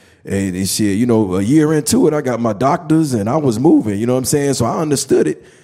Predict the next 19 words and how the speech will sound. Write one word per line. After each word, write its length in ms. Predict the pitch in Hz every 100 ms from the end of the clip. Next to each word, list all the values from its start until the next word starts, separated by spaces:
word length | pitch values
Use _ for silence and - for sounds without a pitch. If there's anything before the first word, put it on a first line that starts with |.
| _ _
because 300 | - 113 131
I 80 | 123
was 200 | 120 117
a 40 | -
student 340 | - 139 123
of 100 | 113
the 60 | 104
game. 500 | 123 143 101 82 - _ -
And, 140 | 117
I, 80 | 117
and, 220 | 123 123 117
and 120 | 120
by 100 | 131
the 80 | 139
way, 180 | 135
I 180 | 113 117
enjoyed 440 | 107 92 135 160 120
it 140 | 104
because 640 | 104 - 110 98 90 -